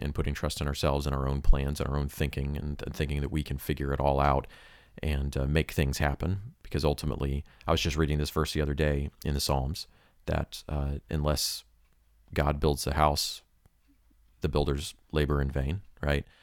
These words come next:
So at the end of the day, you can make all your plans, you can build your house, but if God's not in it, it doesn't matter. And so ultimately, we just wanna seek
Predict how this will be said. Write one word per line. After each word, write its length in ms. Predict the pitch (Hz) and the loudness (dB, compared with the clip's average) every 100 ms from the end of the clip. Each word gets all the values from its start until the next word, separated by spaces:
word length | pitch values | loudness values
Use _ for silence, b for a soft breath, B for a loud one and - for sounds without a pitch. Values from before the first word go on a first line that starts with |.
| b b b | b b b
So 180 | - 82 | 2 4
at 100 | 78 | 4
the 100 | 80 | 4
end 100 | 85 | 2
of 80 | 78 | 2
the 60 | 73 | 2
day, 180 | 80 | 2
you 160 | 73 82 | 4 2
can 140 | - 78 | 2 2
make 180 | 82 80 | 4 6
all 120 | 82 | 4
your 80 | 78 | 4
plans, 320 | 78 82 92 | 0 0 0
you 80 | 78 | 0
can 120 | 78 | 0
build 200 | 87 80 | 0 0
your 100 | 78 | 0
house, 260 | 98 82 - | 2 0 0
but 140 | 73 | -2
if 120 | 71 | 0
God's 320 | 80 87 101 | 4 4 4
not 200 | 98 92 95 | 4 4 4
in 100 | 76 | 2
it, 120 | 69 | 0
it 160 | 73 | -4
doesn't 340 | 80 73 76 - | 0 0 0 -2
matter. 400 | 69 71 71 76 | -2 0 -2 -4
And 120 | - | -4
so 220 | - 78 | 0 2
ultimately, 460 | 71 101 98 85 80 | 4 2 2 2 2
we 100 | 80 | 0
just 200 | 80 - | -2 -2
wanna 160 | 78 76 | -2 -2
seek 280 | 80 76 | -4 -4